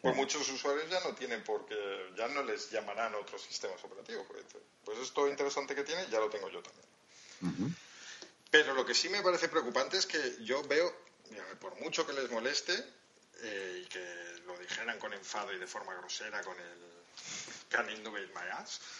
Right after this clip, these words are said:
Speaker 1: eh,
Speaker 2: Ujú.
Speaker 1: falta innovación, realmente. O sea, lo que hay es gusto, dise-, eh, diseño. Han
Speaker 2: Sí.
Speaker 1: sabido integrar muy bien las cosas de los demás.
Speaker 2: Mm.
Speaker 1: Pero cosas nuevas yo no veo.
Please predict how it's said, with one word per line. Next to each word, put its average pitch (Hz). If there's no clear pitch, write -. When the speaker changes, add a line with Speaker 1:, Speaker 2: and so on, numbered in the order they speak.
Speaker 1:
eh, 101
Speaker 2:
Ujú. 95
Speaker 1:
falta 107
innovación, 156
realmente. 120
O 95
sea, -
lo 110
que 127
hay 165
es -
gusto, -
dise-, 104
eh, 95
diseño. 113
Han 117
Speaker 2:
Sí. -
Speaker 1:
sabido 147
integrar 113
muy 127
bien 143
las 107
cosas 143
de 117
los 95
demás. 92
Speaker 2:
Mm. 85
Speaker 1:
Pero 107
cosas 147
nuevas 170
yo 110
no 92
veo. -